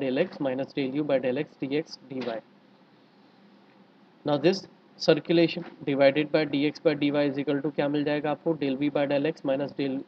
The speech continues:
U by del Y, which is equals to क्या है ये, vorticity, सॉरी, यस, vorticity,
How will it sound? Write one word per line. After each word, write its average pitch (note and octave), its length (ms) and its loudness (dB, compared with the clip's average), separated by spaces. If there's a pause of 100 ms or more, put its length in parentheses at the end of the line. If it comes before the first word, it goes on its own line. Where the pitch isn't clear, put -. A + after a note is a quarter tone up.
(140)
U D3 160 0
by D3+ 120 2 (1120)
del E3 220 6 (340)
Y, C3+ 300 6
which D#3+ 140 2
is E3+ 140 4
equals D#3+ 400 2
to A3 140 0 (260)
क्या E3 120 6
है F3 140 4
ये, F#3+ 180 0 (520)
vorticity, D3 580 0 (200)
सॉरी, C#3+ 320 0 (1800)
यस, D#3 340 4
vorticity, D3 560 2